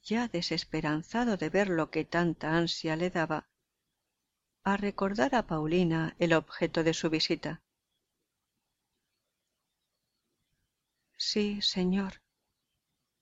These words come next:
responde Paulina al rey. «Lo tengo muy presente, y no saldréis de aquí sin verla. Pero como quiera que en vida fue incomparable,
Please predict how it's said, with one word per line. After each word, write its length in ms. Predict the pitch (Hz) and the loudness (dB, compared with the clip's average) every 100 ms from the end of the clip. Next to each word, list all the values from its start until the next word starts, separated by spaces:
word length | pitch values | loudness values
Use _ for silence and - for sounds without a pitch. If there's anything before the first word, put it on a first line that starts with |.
| _ _ - | _ _ -6
responde 600 | 165 156 - 165 156 160 | -2 -2 -2 0 2 0
Paulina 520 | 160 156 156 160 151 | 0 0 2 2 2
al 100 | 156 | 0
rey. 280 | 165 151 - _ _ _ _ _ _ _ _ _ _ _ _ _ _ _ _ | -4 -6 -8 _ _ _ _ _ _ _ _ _ _ _ _ _ _ _ _
«Lo 200 | - 220 | 0 0
tengo 400 | - 247 240 196 | 2 6 6 6
muy 160 | 180 185 | 6 4
presente, 720 | 175 175 - 165 165 170 175 _ _ _ _ _ _ _ _ | 4 2 2 -2 -4 -8 -14 _ _ _ _ _ _ _ _
y 140 | - 160 | 0 2
no 140 | 170 | 2
saldréis 500 | - 175 170 180 185 | 2 0 4 2 2
de 80 | 196 | -2
aquí 280 | - 208 196 | -2 -2 0
sin 260 | - 196 | 2 2
verla. 440 | 202 202 175 175 - _ _ _ _ _ _ _ _ _ _ _ _ _ _ _ _ _ _ _ | 2 -2 -4 -8 -12 _ _ _ _ _ _ _ _ _ _ _ _ _ _ _ _ _ _ _
Pero 360 | - 226 220 214 | -4 0 0 2
como 260 | 220 220 | 4 4
quiera 380 | 220 277 285 226 | 2 0 2 0
que 160 | - 151 | 0 0
en 120 | 147 | 0
vida 400 | 170 214 190 165 | 2 2 2 2
fue 200 | 165 190 | 2 4
incomparable, 920 | 190 185 - 170 180 208 180 165 175 | 6 6 4 0 0 -2 -2 -2 -4